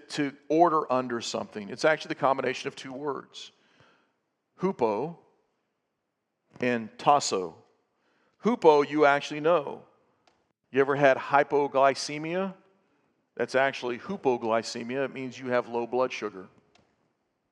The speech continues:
right? Its opposite is hyper. You ever had hypertension?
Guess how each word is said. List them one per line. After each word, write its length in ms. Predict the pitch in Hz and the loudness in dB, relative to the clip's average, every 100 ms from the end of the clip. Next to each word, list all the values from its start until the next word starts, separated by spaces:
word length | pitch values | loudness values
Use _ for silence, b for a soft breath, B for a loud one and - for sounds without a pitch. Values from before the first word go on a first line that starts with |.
| _ | _
right? 280 | 104 117 139 b b 151 | -6 -6 -8 b b 0
Its 220 | 151 - | 0 2
opposite 760 | 139 175 226 170 - 143 156 - | 6 8 6 4 -4 -2 -2 0
is 260 | 139 135 - | 0 0 -2
hyper. 560 | - 180 196 143 101 - _ - b b b b | 4 4 4 -4 -6 -12 _ -20 b b b b
You 80 | 104 | -4
ever 140 | 120 123 | -2 2
had 160 | 127 | 2
hypertension? 1040 | 117 143 156 - 147 - 190 - 240 247 | 2 4 4 4 -6 0 0 2 0 -2